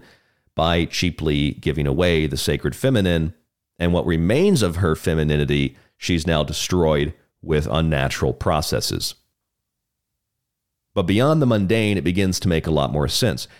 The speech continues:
As a true black Madonna, her face is a visual externalization of her lack of dignity and grace,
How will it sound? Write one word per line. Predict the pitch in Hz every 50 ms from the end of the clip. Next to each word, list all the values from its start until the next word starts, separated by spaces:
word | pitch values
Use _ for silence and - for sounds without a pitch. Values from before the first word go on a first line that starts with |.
| _ _ -
As | - 95 95
a | 92
true | - - - - 143 147 156 156 151
black | 123 - 101 90 117 123 123 127 - -
Madonna, | 101 92 87 80 101 107 107 98 87 76 76
her | 80 95 90
face | - - - 117 113 110 107 - -
is | 87 90 90
a | 85
visual | 73 76 80 98 104 107 104 117 107 107 104 98 - - -
externalization | 95 - - - - 120 110 101 107 104 104 98 92 90 85 82 80 - - 82 80 76
of | - 78 78 -
her | 82 73
lack | 69 71 80 92 - 120
of | 98 98
dignity | 107 104 101 104 104 107 110
and | 107 95
grace, | 78 85 80 76 76 73 - -